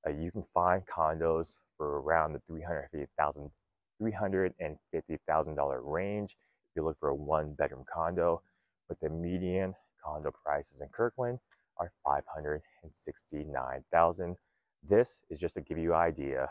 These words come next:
about condos in Kirkland. All right, that is it for the vlog tour of Kirkland, Washington. Thank you for taking the time to explore Kirkland with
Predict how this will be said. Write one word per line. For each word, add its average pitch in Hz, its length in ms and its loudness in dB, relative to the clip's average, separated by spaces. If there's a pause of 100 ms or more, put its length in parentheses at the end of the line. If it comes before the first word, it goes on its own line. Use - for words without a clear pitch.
(140)
about 67 280 -2
condos 85 720 0
in 76 240 -8 (100)
Kirkland. 69 420 -8 (100)
All 92 120 12
right, 107 140 12
that 117 220 12
is 110 100 2
it 120 160 4
for 113 80 -8
the 110 80 2
vlog 104 460 8
tour 120 420 4
of 113 220 8 (100)
Kirkland, 113 500 2
Washington. 98 800 2
Thank 98 180 0
you 120 60 -10
for 117 80 -2
taking 107 300 -2
the 92 100 0
time 101 540 2 (260)
to 90 80 -6
explore 95 540 2
Kirkland 90 520 -2
with 90 200 2